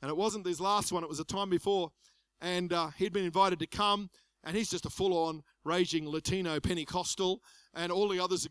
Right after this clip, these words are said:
g-, doing their all nice, proper prayers and whatever. And the reporters were saying, "Are you gonna,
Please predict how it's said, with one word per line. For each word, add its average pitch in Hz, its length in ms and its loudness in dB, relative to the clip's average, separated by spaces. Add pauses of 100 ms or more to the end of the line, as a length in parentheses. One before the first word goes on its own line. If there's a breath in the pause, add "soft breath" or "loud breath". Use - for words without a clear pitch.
g-, 190 120 -10
doing 185 200 4
their 165 140 2
all 180 160 2
nice, 175 340 2 (200)
proper 190 280 -2
prayers 190 560 4
and 170 80 2
whatever. 180 400 2 (360 soft breath)
And 180 120 -2
the 196 60 4
reporters 220 520 6
were 175 80 2
saying, 180 400 0 (480)
"Are 160 100 -4
you 214 200 2
gonna, 214 360 0